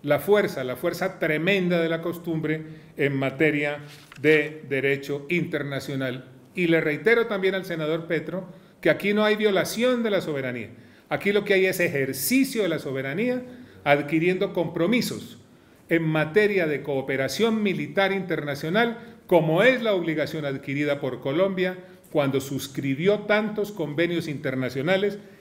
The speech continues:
y además habida cuenta de lo que es la realidad en nuestro país. Le agradezco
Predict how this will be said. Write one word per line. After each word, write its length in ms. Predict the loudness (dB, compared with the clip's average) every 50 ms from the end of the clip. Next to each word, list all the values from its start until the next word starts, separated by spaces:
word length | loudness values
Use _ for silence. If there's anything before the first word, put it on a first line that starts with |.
| -14 -4
y 80 | 2 2
además 560 | 4 4 2 0 0 0 0 0 -2 -6 -8 -2
habida 440 | -2 0 2 2 2 2 2 0 -2
cuenta 540 | -2 -4 -2 -4 -4 -4 -6 -6 -6 -8 -12 -18 -20 -20 -20 -10 -2
de 100 | -2 0
lo 160 | 0 0 -2
que 260 | 0 2 2 2 2 0
es 140 | -2 -2
la 220 | -2 -2 -2 -2 -4 -6 -2
realidad 640 | 2 2 2 2 0 0 0 0 0 0 -2 -4 -8 -14 -20 -20 -20 -20 _ _ _ _ 2
en 480 | 4 4 4 4 -2 -4 -8 -6 -2 0
nuestro 400 | 2 2 2 0 -2 -6 -4 0
país. 320 | 0 0 0 -2 -2 0
Le 80 | 0 2
agradezco 880 | 4 4 4 4 4 2 2 0 -2 -2 -2 -2 -2 -2 -6 -12 -16